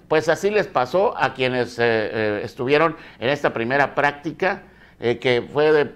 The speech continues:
minutos nada más. Eh, a, a Carlos Sainz junior, desafortunadamente, una alcantarilla que se abrió, dado el paso de los monoplazas y la succión misma de, del, del fondo plano de cada uno de ellos, pues provocó que,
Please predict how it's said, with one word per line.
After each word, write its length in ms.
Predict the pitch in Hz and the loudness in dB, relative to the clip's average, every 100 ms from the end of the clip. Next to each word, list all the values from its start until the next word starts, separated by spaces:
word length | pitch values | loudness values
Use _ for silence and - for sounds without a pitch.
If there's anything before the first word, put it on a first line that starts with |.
| 101 | -8
minutos 640 | 127 143 175 190 135 113 | -4 0 2 2 0 0
nada 220 | 127 117 | 0 0
más. 460 | 117 160 196 175 - | 2 2 0 -4 -12
Eh, 340 | - 90 113 113 | -12 -6 -2 0
a, 380 | 110 104 113 | 0 -2 -4
a 60 | 113 | 0
Carlos 300 | 143 139 135 | 2 2 0
Sainz 280 | 143 135 117 | 0 -2 0
junior, 380 | 156 151 151 127 | 0 2 0 0
desafortunadamente, 920 | 113 98 95 113 131 131 131 143 120 - - - | -6 -10 -8 0 0 0 -2 -4 -4 -12 -20 -8
una 380 | 123 135 139 127 | -2 -2 2 2
alcantarilla 720 | 107 113 110 117 117 135 131 | 2 -2 0 2 2 2 0
que 140 | 113 104 | -2 -4
se 140 | 117 | 0
abrió, 540 | 104 104 147 156 156 - - - | 0 0 4 4 2 -4 -20 -4
dado 280 | 107 123 120 | 2 4 4
el 100 | 113 | 0
paso 380 | 113 135 135 120 | 2 2 2 -2
de 60 | |
los 100 | 104 | 0
monoplazas 920 | 104 104 101 139 135 127 147 147 - 104 | -2 -4 -4 2 2 4 2 0 -6 -10
y 120 | 107 | -6
la 120 | 101 | -6
succión 420 | 110 - 131 120 | -8 -6 -4 -2
misma 300 | 123 123 117 | -4 -2 -2
de, 420 | 104 104 104 78 | 0 0 -2 -6
del, 260 | 98 98 98 - 131 | -4 -4 -6 -10 -8
del 160 | 104 | -6
fondo 260 | 95 127 120 | -2 0 0
plano 220 | 131 123 | 0 0
de 60 | 113 | -2
cada 220 | 123 120 | 0 0
uno 160 | 120 120 | 0 0
de 200 | 120 131 | 2 2
ellos, 320 | 135 156 156 - - - | 2 0 -2 -14 -20 -16
pues 120 | 113 | -10
provocó 580 | - 120 117 117 143 143 | 0 2 2 4 2 2
que, 300 | 135 117 | 0 0